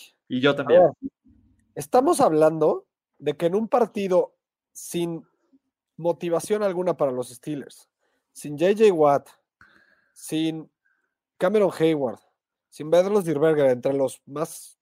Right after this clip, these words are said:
Speaker 2: interesantes que no jugaron, estuvieron a una conversión de, de empatarlo para poderlo ganar con Mason Rudolph de quarterback.
Speaker 1: Creo que sí
Speaker 2: Ahora
Speaker 1: es
Speaker 2: me
Speaker 1: un
Speaker 2: estás
Speaker 1: error,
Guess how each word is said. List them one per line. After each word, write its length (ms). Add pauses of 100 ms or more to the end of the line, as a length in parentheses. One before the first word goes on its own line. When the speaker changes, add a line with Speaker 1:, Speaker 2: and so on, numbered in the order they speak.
(140)
Speaker 2:
interesantes 760 (160)
que 120
no 100
jugaron, 460 (720)
estuvieron 560 (480)
a 140
una 280
conversión 720
de, 400
de 220
empatarlo 640
para 240
poderlo 340
ganar 380 (960)
con 240
Mason 340
Rudolph 380
de 160
quarterback. 520 (1700)
Speaker 1:
Creo 140
que 100
sí 120
Speaker 2:
Ahora 140
Speaker 1:
es 60
Speaker 2:
me 60
Speaker 1:
un 140
Speaker 2:
estás 160
Speaker 1:
error, 440